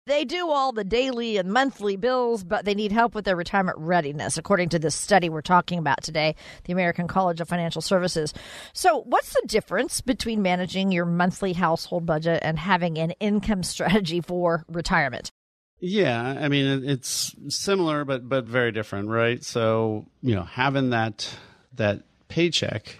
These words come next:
Speaker 2: in retirement is a critical thing. And where's that money gonna come from? When you're working, it's just, okay, how you, how much can you pay, and, you know,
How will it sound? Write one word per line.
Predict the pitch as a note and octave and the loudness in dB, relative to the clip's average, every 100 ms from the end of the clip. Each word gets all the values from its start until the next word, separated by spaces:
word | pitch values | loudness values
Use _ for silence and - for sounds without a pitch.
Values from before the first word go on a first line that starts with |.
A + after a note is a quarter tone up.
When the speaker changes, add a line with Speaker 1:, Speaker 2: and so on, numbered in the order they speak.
| _ | _
Speaker 2:
in | B2+ | -2
retirement | B2 A2+ C#3+ D#3 B2 A2+ | 0 0 0 2 0 0
is | G#2+ | -4
a | |
critical | - B2+ G#2+ G2+ | 0 2 2 -2
thing. | - C#3 C3 G2+ | -2 0 0 0
And | |
where's | G#2+ A#2+ | 0 0
that | A#2 | 0
money | A2 A2+ A2 | 0 0 0
gonna | G#2+ | -2
come | G#2 B2+ B2 | 0 0 0
from? | B2+ B2 A#2+ _ _ _ _ _ | 0 -2 -2 _ _ _ _ _
When | C#3+ D3 D#3+ | -8 -2 0
you're | C#3+ | 0
working, | B2 D#3+ - A2+ | 2 0 0 0
it's | A2 - | 0 -2
just, | A2 - - - | -2 -2 -6 -4
okay, | A#2 G#2 | 0 0
how | G#2+ A2 | 2 2
you, | A2+ A#2 | 0 -2
how | B2 | 0
much | B2+ - | 0 -2
can | A#2 | -2
you | A2 | 0
pay, | A2 A#2 A2 A2+ A2 | 0 0 2 2 2
and, | G#2+ G#2+ A2 | -2 -4 -2
you | A#2+ | 0
know, | G2 F#2+ G2+ | 2 2 0